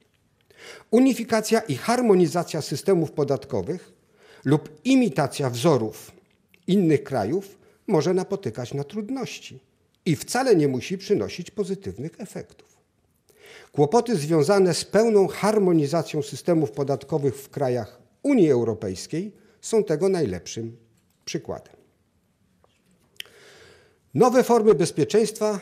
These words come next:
proszę państwa, wymieniłem kilka tych form, wymagają nowych źródeł finansowania, często w postaci niestandardowych innowacji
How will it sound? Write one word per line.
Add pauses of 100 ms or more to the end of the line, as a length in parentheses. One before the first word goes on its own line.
(120)
proszę
państwa, (640)
wymieniłem
kilka
tych
form, (280)
wymagają (200)
nowych
źródeł (1160)
finansowania, (140)
często
w
postaci
niestandardowych (300)
innowacji